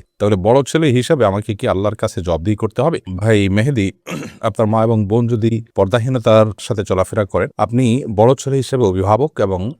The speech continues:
এটির দায় আপনার উপরে বর্তায়। যদি আপনার বাবা থাকেন, তাহলে মূল দায়টা তার উপর, আর যদি বাবা না থাকেন, তাহলে দায়টা আপনার উপরে বর্তায়। বাবা থাকার পরও যদি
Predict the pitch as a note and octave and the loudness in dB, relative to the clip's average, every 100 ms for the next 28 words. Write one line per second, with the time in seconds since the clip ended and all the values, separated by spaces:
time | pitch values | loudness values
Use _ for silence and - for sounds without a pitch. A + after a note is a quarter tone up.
0 | _ G#2 F#2+ G2 F2+ F#2+ - G#2 F#2+ F2 | _ -10 -8 -8 -6 -6 -6 -10 -8 -8
1 | E2 - - - _ A#2 C3 - - F#2+ | -8 -8 -10 -12 _ 2 2 2 -2 2
2 | G2 A#2 F2+ A2+ G#2+ E2+ F#2 F2+ F2+ F2 | 2 2 -2 -6 -2 -2 -4 -4 -6 -4
3 | E2+ E2+ F2+ B2+ A2+ G#2 - - F2+ F#2+ | -4 -4 0 0 0 -4 -6 -4 -2 -2
4 | F2+ F#2 F2+ G#2 C#3 C#3 C#3+ C3 G#2 F#2+ | 2 2 2 0 -2 -6 -4 -2 0 0
5 | F2 D#2+ A2 G#2 - C#2 - - - _ | 0 -2 -4 -4 -6 -8 -12 -16 -16 _
6 | _ _ _ B2 C3 C#3 C#3+ C#3 D3+ C#3+ | _ _ _ 2 2 2 -2 2 0 2
7 | C3 B2+ C#3+ | 0 0 0